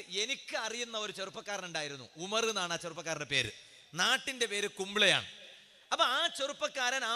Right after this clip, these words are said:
ആദ്യമായിട്ട് നൂറ് രൂപ തന്നിട്ട് തേന് വാങ്ങി. പക്ഷേ തന്നത് നൂറ് രൂപയല്ല,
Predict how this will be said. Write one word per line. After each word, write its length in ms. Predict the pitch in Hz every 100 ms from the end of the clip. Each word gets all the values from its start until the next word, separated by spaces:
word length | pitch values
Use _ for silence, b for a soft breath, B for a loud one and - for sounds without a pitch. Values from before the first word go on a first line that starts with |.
| 254
ആദ്യമായിട്ട് 640 | 285 302 220 277 233 233 240 220
നൂറ് 220 | 262 285 240
രൂപ 120 | 226 214
തന്നിട്ട് 320 | 196 208 233 -
തേന് 240 | 202 233 214
വാങ്ങി. 260 | 185 185 165 - - B B B B 233
പക്ഷേ 220 | 240 311 269 -
തന്നത് 400 | 240 269 330 359 285
നൂറ് 220 | 262 320 311
രൂപയല്ല, 380 | 269 247 190